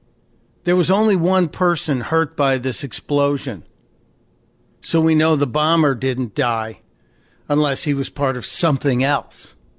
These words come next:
But somebody, I, you know, I ju-, I, I appreciate the fact that they're asking for people who were in the park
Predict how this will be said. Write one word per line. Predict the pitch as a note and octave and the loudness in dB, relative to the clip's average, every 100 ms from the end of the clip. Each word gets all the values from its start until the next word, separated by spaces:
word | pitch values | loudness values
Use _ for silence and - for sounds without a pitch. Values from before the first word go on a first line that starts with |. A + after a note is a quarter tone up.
| _ _ _ _ _ _ _ - | _ _ _ _ _ _ _ -4
But | D#3 - | -4 -2
somebody, | - G#3 F#3 D3+ B2 C3 - | 0 2 2 2 0 -6 -6
I, | G3 | -4
you | G#3 F#3+ | 0 0
know, | F3+ D#3 | 2 2
I | E3 | 0
ju-, | F#3 - | -2 -2
I, | E3 F3 | -2 -2
I | F3 E3+ | 0 2
appreciate | F3 - C4 C#4 B3+ C4 G3 | 2 0 4 4 4 0 -2
the | F#3+ | -2
fact | A3+ G3 G3+ | -2 -2 -4
that | E3 | -2
they're | F3 | -2
asking | E3+ F3 F3 G#3 F#3 | 0 -2 0 0 -2
for | - F#3 | 0 -4
people | F3 D#3+ E3+ | 0 0 2
who | C#3+ | 2
were | D#3 D3 | 4 4
in | D#3 | 4
the | D3 | 2
park | - D#3 D3 - | 0 0 0 -2